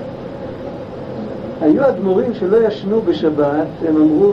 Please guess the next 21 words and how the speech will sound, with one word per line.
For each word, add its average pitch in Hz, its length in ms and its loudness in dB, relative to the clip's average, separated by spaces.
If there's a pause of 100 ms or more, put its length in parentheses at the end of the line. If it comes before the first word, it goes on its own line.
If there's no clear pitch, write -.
(140)
ש"ושמרו 151 500 2
בני 190 180 -2
ישראל 180 380 0
את 175 120 0
השבת 175 440 0
בשמירה 165 360 2
אסור 160 280 0
לישון. 147 320 2 (1600)
ככה 226 200 4
היו 320 240 6
כאלה 294 240 4
שאמרו, 202 440 0 (680)
ואת 156 120 6 (120)
כל 226 140 6
התורות 226 460 2
שהם 226 200 0
אמרו, 156 400 4
ואת 147 200 4
כל 190 200 2
הזה, 190 580 4
ואת 151 80 2